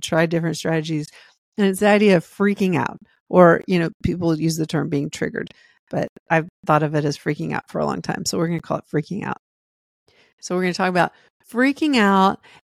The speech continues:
and the window of tolerance. Have you heard of the window of tolerance before? We're gonna talk about how these ideas of freaking out or being triggered and our window of tolerance. Understanding the window of tolerance will help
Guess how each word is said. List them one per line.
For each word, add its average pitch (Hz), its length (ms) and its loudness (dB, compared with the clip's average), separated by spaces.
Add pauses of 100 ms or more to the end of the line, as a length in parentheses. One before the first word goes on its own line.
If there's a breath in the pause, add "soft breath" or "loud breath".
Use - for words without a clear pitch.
(120)
and 196 360 2
the 185 100 2
window 262 600 2
of - 220 -4
tolerance. - 640 -6
Have 175 140 -4
you 185 60 -4
heard 196 320 2
of 190 120 2
the 180 100 2
window 180 320 2
of 165 140 -2
tolerance 175 520 -2
before? 220 460 -4 (1500 soft breath)
We're 196 120 -4
gonna 208 200 0
talk 196 380 -2
about 190 360 2
how 185 140 2
these 190 260 -2
ideas 202 760 2
of 170 500 0
freaking 196 400 -6
out 190 240 2
or 180 60 0
being 165 240 -2
triggered 190 420 -2 (340 loud breath)
and 175 320 0
our 170 200 -2
window 180 380 2
of 165 140 -2
tolerance. 202 880 -2 (500 soft breath)
Understanding 233 800 0
the 196 120 0
window 185 240 2
of 175 80 -6
tolerance 180 380 0
will 170 120 -2
help 170 420 0